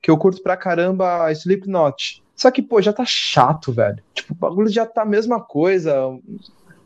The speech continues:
não, não muda. Então, quando tem essa, essa mudança, eu acho interessante. Eu senti um pouco,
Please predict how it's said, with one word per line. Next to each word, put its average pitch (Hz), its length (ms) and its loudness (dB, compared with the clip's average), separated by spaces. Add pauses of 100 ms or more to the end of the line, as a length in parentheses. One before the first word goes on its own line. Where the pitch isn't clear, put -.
(100)
não, 208 260 2
não 262 140 2
muda. 190 500 2 (440)
Então, 202 220 0
quando 226 180 0
tem 226 100 0
essa, 220 640 0 (300)
essa 175 180 0
mudança, 202 540 2
eu 233 180 0
acho 233 180 -4
interessante. 226 560 -4
Eu 233 120 0
senti 277 320 -2
um 196 100 2
pouco, 180 580 0